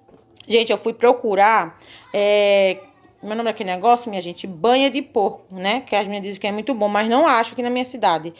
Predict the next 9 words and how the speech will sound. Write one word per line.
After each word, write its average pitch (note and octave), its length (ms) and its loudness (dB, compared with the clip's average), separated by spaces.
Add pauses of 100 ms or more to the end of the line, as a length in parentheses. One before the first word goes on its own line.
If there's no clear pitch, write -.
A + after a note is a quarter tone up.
(360)
Aí A#3 200 2
comprei C4+ 340 2
essa C4+ 220 2
massa C4 220 0
de, A#3+ 100 -4 (180)
de G#3+ 560 -6
chocolate G#3 520 2 (140)
pronto G3+ 300 -4
aqui D#4+ 420 -2